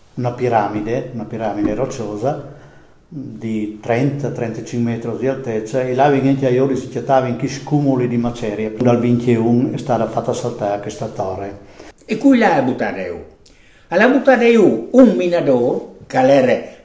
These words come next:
Speaker 2: venuto a fitta lì di me, sì, te corta lì, e lavorava te miniere di bottiglie,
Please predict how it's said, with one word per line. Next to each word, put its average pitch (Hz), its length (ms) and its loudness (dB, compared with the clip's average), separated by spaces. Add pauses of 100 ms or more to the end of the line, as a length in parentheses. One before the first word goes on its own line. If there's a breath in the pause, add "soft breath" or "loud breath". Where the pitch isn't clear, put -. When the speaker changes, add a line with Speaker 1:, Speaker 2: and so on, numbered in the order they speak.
(100)
Speaker 2:
venuto 131 720 2 (640)
a 113 120 -8
fitta 139 380 -2
lì 110 140 -4
di 139 120 0
me, - 440 0 (180)
sì, - 240 -6
te - 160 -6
corta 123 420 -2
lì, - 480 -4 (640 loud breath)
e - 100 4
lavorava 254 460 6
te 254 120 4
miniere 185 520 6
di 180 120 2
bottiglie, 156 960 0